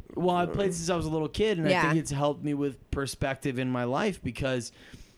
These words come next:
Speaker 1: you have to always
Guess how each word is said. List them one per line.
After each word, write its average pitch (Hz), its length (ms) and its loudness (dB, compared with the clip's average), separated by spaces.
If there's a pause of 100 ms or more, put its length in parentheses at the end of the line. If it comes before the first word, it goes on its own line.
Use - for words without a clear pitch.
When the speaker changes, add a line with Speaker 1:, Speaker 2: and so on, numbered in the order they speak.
(1200)
Speaker 1:
you 151 220 0
have 165 240 0
to 175 140 0
always 139 680 0